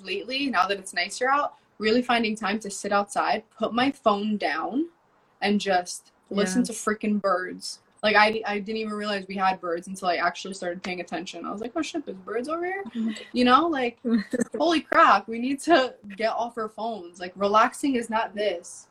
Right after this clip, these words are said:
Speaker 2: For real.
Speaker 1: on our phone just 'cause you're laying down, you know? It's, we're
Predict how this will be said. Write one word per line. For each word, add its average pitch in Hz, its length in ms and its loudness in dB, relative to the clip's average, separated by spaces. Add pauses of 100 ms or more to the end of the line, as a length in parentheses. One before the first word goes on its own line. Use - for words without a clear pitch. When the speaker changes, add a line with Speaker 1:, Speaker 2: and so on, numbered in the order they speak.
Speaker 2:
For 190 240 -8
real. 190 240 -8 (520)
Speaker 1:
on 220 160 0
our 190 100 -4
phone 196 240 -6
just 190 160 -8
'cause 220 120 -2
you're 202 140 2
laying 196 340 -2
down, 180 460 0
you 185 160 -10
know? 180 280 -4
It's, - 320 -12 (720)
we're 208 180 -2